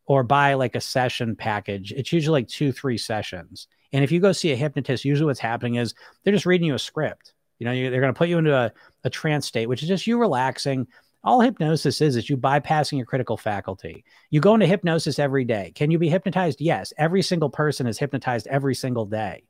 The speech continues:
There's not a person on the planet who's not, okay? Because we are subconscious creatures. So everyone can be hypnotized. Can you be hypnotized in a traditional setting with a hypnotist swinging a watch? Maybe not, because in that situation, you may be feeling kind of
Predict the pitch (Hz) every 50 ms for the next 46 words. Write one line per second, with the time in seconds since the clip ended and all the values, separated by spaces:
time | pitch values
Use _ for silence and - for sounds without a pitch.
0 | _ _ _ - 131 120 156 147 139 - - 165 165 - - 156 131 117 - 139
1 | 139 143 143 131 113 107 120 104 107 110 113 107 87 78 - _ _ _ _ _
2 | _ _ _ - 104 - 113 113 120 123 - - - - - 139 - 156 147 143
3 | 165 160 143 - - 165 143 - - 165 170 156 - 143 - - - 151 156 156
4 | - - 85 - - - - - _ _ _ _ _ _ _ _ _ _ _ _
5 | _ _ _ _ _ - - 147 143 160 175 185 208 214 202 165 185 165 139 117
6 | 143 139 143 127 - 104 95 90 - - - - - _ - 180 196 202 202 175
7 | 143 196 185 208 180 175 185 180 165 147 156 131 - - 147 160 160 - 160 135
8 | - - 160 151 151 139 123 117 107 143 135 - 131 - 156 135 - - 143 139
9 | 131 120 110 120 143 165 180 - - - _ _ _ _ 147 165 196 190 160 139
10 | 131 139 160 220 247 - - _ _ _ _ _ 160 - - 160 151 160 160 170
11 | 170 - 190 160 - 160 151 151 139 - - 139 127 135 143 139 139 139 135 -
12 | - 156 143 131 127 - 143 139 131 120 110 101